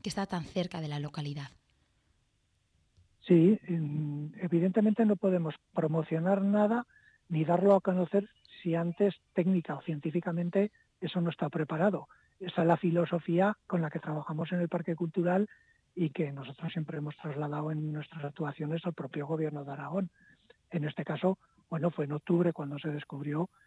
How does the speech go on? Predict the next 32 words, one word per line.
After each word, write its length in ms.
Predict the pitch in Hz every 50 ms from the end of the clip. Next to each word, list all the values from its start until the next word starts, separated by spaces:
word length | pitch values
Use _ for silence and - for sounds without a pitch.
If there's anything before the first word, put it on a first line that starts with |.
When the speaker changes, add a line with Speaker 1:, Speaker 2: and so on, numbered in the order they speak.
| _ _ _ -
Speaker 2:
y 120 | 170 147
hemos 240 | 139 143 151 135 139
mantenido, 680 | 156 156 151 147 170 156 151 156 156 160 170 185 185 - _ _ _ _ _ _ _ -
que 100 | - 165
además 380 | - - 139 135 135 143 135 -
es 140 | 165 147
de 80 | 151 156
agradecer, 640 | 139 151 147 143 139 139 - - 220 233 208 - - - - -
no 260 | 170 160 151 151 147
solo 260 | - - 165 151 151
a 40 | 151
Jesús, 320 | - 165 156 - 226 233 190
sino 200 | 196 170 147 143
a 40 |
todos 260 | - - 143 139 151 156
los 180 | 160 156 165 -
vecinos 500 | 175 160 160 160 - 160 165 165 160 - - _ _ _ _ _ _ _ -
que 100 | - 170
lo 160 | 151 151 151
conocían 600 | - 160 156 160 156 - - 156 160 160 160 160
de, 440 | 156 165 160 160 160 160 156 156 - _ _ _ _ _ _
de, 320 | - 165 156 156 156 151 147
del 200 | - 160 151 156
lado 200 | 156 151 151 156
de 80 | 160
la 100 | 165 160
Vieja, 240 | 160 160 - - 180
que 120 | - 170
hayan 120 | 147 147 156
mantenido 480 | 160 160 160 - 160 156 156 156 170
el 100 | 170 -
secreto. 500 | - 196 185 - 170 - - - 214 196